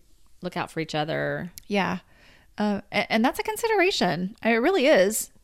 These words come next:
Speaker 2: I think you have to have that
Speaker 1: Definitely.
Speaker 2: conversation before your kids leave, you know?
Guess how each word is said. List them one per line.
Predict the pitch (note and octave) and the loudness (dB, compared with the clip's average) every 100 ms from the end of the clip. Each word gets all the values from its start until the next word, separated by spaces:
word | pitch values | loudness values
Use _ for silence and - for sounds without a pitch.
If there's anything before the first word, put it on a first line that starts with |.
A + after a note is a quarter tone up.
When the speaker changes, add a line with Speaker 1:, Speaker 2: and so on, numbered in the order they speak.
| _ - | _ -10
Speaker 2:
I | |
think | - D#4 | -2 2
you | |
have | D#4+ | 4
to | C4+ | 4
have | C4 A#3+ | 4 4
that | |
Speaker 1:
Definitely. | G3+ | 4
Speaker 2:
conversation | A#3 A3 A#3 B3 B3 | 2 0 0 0 0
before | G3+ G3 G3+ F3+ | -2 -2 0 0
your | A3+ C4 | 0 -4
kids | C#4+ D4+ C4 | -2 -2 2
leave, | C4 C#4+ D#4 D4+ C#4+ C4+ - _ - | 2 4 4 2 0 -6 -16 _ -6
you | A3+ | 2
know? | A#3+ B3 B3+ C4+ | 4 6 6 2